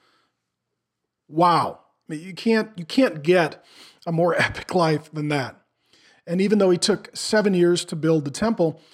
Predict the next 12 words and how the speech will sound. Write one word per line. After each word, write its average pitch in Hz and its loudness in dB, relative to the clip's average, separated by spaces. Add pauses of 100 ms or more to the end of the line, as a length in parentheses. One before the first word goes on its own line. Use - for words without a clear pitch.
(160)
his 180 0
own 240 4
private 190 0
residence 156 -4
took - -12 (180)
thirteen 220 0
years 160 0
to 160 -8
construct, 139 -10 (320)
filled 208 0
with 170 -2
gold. 190 2